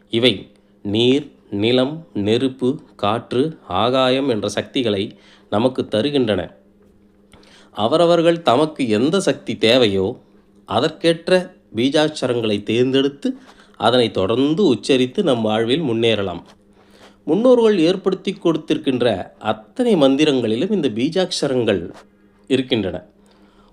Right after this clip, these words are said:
ஓம் என்பது பிரணவ பீஜம். இதை தொடர்ந்து உச்சரிப்பதனால் உண்டாகும் சக்திகளை அளவிடவே முடியாது. ஆயினும் என்ன நோக்கத்திற்காக இதனை ஜபம் செய்தாலும்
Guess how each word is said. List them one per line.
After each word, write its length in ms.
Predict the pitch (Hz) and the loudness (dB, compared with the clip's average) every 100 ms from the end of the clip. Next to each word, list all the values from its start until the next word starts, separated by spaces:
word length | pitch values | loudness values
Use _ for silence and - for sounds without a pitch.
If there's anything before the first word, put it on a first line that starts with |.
| - | -6
ஓம் 440 | 104 131 165 190 | 0 2 2 2
என்பது 360 | 147 127 120 156 | 2 2 0 -2
பிரணவ 440 | 156 98 120 156 | -2 0 2 0
பீஜம். 360 | 151 110 101 - - - - _ _ - - _ | 0 -2 -4 -10 -18 -20 -20 _ _ -20 -20 _
இதை 260 | - 127 120 | -4 -2 0
தொடர்ந்து 720 | - 123 143 160 170 202 139 | 2 2 2 0 2 2 2
உச்சரிப்பதனால் 760 | 123 - 135 123 107 113 117 131 | 2 0 0 0 0 2 2 0
உண்டாகும் 540 | 143 120 127 131 123 | -2 -2 0 0 -2
சக்திகளை 600 | 117 117 - 131 123 131 - | -4 -6 -2 0 0 -2 -6
அளவிடவே 580 | 92 113 131 135 139 151 | -4 -4 -2 -2 -2 0
முடியாது. 500 | 135 113 120 101 98 - _ _ | -2 0 0 -2 -8 -16 _ _
ஆயினும் 580 | 104 110 120 143 180 185 _ _ | 0 2 2 0 -2 -8 _ _
என்ன 280 | - 95 139 | -8 -2 0
நோக்கத்திற்காக 800 | 156 156 156 156 151 - 147 151 | 2 2 -2 -4 -6 -2 -2 0
இதனை 320 | 151 131 127 | 0 0 0
ஜபம் 300 | 120 110 147 | 0 0 -2
செய்தாலும் 580 | 139 120 117 110 113 - | 0 2 4 2 0 -6